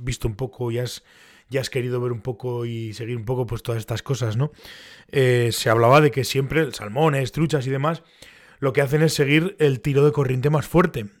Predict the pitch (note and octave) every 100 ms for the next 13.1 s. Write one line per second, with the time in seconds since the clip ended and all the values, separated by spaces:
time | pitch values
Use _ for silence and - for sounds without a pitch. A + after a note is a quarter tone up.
0 | _ - D#3+ D#3 A#2 D3 E3 E3 E3+ E3
1 | D#3+ - E3 F3 F#3+ - - C#3 C#3 C3+
2 | C3+ D#3 D#3 B2+ D3 C#3+ G#2 E3 D#3 G#2
3 | - - - - - B2 B2 A#2 C#3+ B2
4 | A2+ A2 A2 G#2+ _ - C3+ A2+ - D3
5 | D3+ D3 - D3+ C#3+ C#3+ - D3+ E3+ -
6 | _ _ _ A#2+ A#2 A#2 B2 C3 C#3+ D#3
7 | - C#3+ F3 E3 F#3+ - C#3+ C3+ A#2 B2+
8 | B2 B2+ D3 C#3 C3+ B2 A#2+ A#2 A#2 -
9 | B2 D3+ D#3+ C#3 A2 - A2 G#2 G2+ G2+
10 | A#2+ G#2 C3+ C#3+ A2 - _ - _ -
11 | A#2+ G#2 A2 G#2+ B2+ A#2+ G#2+ A2 A#2 A2+
12 | B2+ C3+ - G#2+ A2 A2+ A2+ C#3 C3 D3